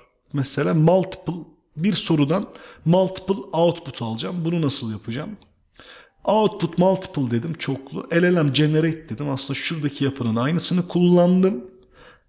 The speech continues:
Gördüğünüz gibi yine bir liste yapısı içerisine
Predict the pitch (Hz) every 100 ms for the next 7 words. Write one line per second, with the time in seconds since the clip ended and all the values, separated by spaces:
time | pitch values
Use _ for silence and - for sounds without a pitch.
0 | _ _ _ _ - 151 151 147 143 131
1 | 139 104 - - - _ - 127 120 185
2 | 254 180 156 131 175 - 202 190 - -
3 | 196 - 147 - 135 120